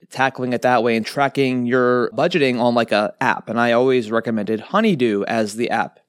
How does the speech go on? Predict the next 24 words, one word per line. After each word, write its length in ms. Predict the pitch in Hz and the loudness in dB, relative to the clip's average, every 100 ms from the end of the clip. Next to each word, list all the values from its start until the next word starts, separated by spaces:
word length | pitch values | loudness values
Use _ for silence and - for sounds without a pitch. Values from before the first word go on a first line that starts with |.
| _ _ _ _ - | _ _ _ _ -6
And 120 | 147 | -2
that's 140 | 156 156 | 0 0
really 280 | 202 214 | 0 2
a 120 | 180 135 | 0 -2
great 300 | 139 156 135 | 0 0 2
way 240 | 135 143 | 2 0
to 360 | 139 127 123 117 | 0 0 2 0
start 360 | - 117 113 | 0 0 2
budgeting, 560 | 131 123 123 117 117 - _ - | 0 0 0 0 -2 -6 _ -10
because 520 | 117 123 120 107 - _ - | -2 2 2 0 -6 _ -8
tracking 500 | - 160 165 165 143 | 0 0 2 0 2
your 160 | 135 | 2
expenses 800 | 127 - 151 160 - 120 117 - - | 0 0 0 0 2 2 2 -4 -6
and 360 | 123 123 117 | -2 -2 -4
coming 460 | - 151 147 143 143 _ _ _ | -4 0 0 -2 -6 _ _ _
to 100 | - | -12
terms 460 | - 143 147 147 123 | -4 0 2 2 0
with 160 | 127 | -4
where 260 | 110 131 147 | -2 0 2
your 140 | 143 | 2
money 240 | 135 131 135 | 0 0 0
is 100 | 123 | 0
actually 360 | 120 - 113 | -2 -2 -6
going 580 | 101 127 165 143 120 117 | -4 -2 0 0 0 -4